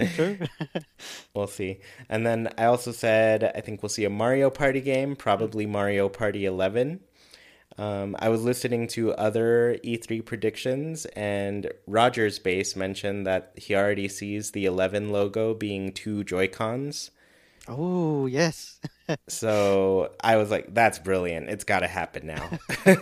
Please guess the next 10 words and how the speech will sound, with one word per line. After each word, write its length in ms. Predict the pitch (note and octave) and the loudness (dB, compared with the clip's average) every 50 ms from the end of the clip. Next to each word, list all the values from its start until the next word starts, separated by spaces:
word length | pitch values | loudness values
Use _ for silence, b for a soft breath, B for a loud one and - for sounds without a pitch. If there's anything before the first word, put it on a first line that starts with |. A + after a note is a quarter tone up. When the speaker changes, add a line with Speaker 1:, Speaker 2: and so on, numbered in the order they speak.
| F#3 | 6
Speaker 2:
<laughs> 600 | E3 - - A#3 G3 G#3 F#3 D4+ D4+ A#3+ - - | 2 4 2 -2 0 0 -2 -2 -2 -4 -4 0
Mario 360 | A2+ A2 A2+ A#2+ A#2+ A#2+ A#2+ A#2 | 2 4 6 8 8 8 8 8
Party 300 | - B2 A#2+ A2+ A2+ A2+ | 10 10 10 10 8 8
eleven 360 | A2 G#2+ G#2+ G#2+ G#2 A2 G#2+ | 6 6 6 6 4 2 0
with 120 | A2 G#2+ G#2 | 0 0 -2
two 140 | - A#2 A2 | -2 -2 -2
Joy-Cons. 680 | F#2+ G#2 F2+ F2 F2 - F2+ F2 E2+ F2 F#2 F2+ - - | 2 2 2 2 2 0 -4 -4 -4 -4 -4 -6 -2 0
You 100 | A#2 B2 | 0 4
got 240 | A2+ G#2+ F#2 F2 F2 | 6 6 6 6 4
it. 180 | F2 F2 E2 | 2 0 0